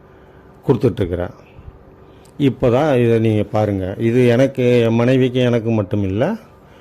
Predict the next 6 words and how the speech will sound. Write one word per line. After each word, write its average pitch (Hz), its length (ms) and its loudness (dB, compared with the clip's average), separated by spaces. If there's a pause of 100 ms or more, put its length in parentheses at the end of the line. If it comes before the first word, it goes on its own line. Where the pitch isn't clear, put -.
(180)
எங்க 139 220 2
வீட்ல 127 300 4
வர 113 220 2
உறவினர்கள், 104 760 2 (100)
என் 113 200 -2
கொழுந்தியாங்க 101 880 0